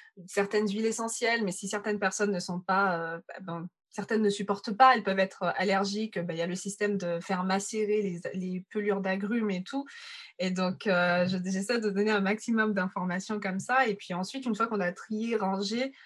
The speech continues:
euh, bah, trié, nettoyé, pardon, on se met à, à ranger. On remet, on range. Donc, c'est à ce moment-là que certaines personnes vont changer leur déco, euh,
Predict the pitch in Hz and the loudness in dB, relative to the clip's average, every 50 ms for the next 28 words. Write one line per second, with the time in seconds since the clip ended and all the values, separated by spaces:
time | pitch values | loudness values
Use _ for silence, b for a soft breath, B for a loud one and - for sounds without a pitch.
0 | b b b - 175 170 170 170 165 180 180 175 170 - - - 240 247 240 226 | b b b -6 -4 -4 -2 -2 0 2 2 0 0 -4 -6 -2 0 2 2 4
1 | 214 202 202 - 185 247 269 226 190 185 233 247 240 208 - - 185 190 208 226 | 2 2 2 2 2 2 2 0 -2 0 0 0 -2 -2 -2 -2 -2 -2 0 0
2 | 214 185 180 180 - - 196 190 190 185 185 180 185 202 226 - _ _ _ _ | 2 2 0 0 0 0 0 2 2 0 0 0 -2 -4 -6 -8 _ _ _ _
3 | _ - 202 190 208 220 220 214 202 208 226 202 180 185 185 220 214 196 175 175 | _ -2 0 4 4 6 6 6 6 6 4 4 2 2 2 0 0 0 -2 -4
4 | 170 - - 180 185 185 208 196 185 180 190 226 240 233 214 - 185 - - 190 | -4 0 0 0 0 0 0 0 2 2 2 2 2 0 -4 -4 -4 -6 -4 -4
5 | 190 - 185 185 - 233 226 214 190 180 180 185 - - 208 202 202 202 185 196 | -2 -2 -4 -4 -2 -2 -2 -2 -2 -2 -4 -4 0 0 2 2 2 2 2 2
6 | 175 180 175 175 165 170 - - - 220 226 233 240 240 220 180 165 | 0 0 -2 -6 -6 -6 -6 -4 -2 -2 0 0 2 4 4 4 4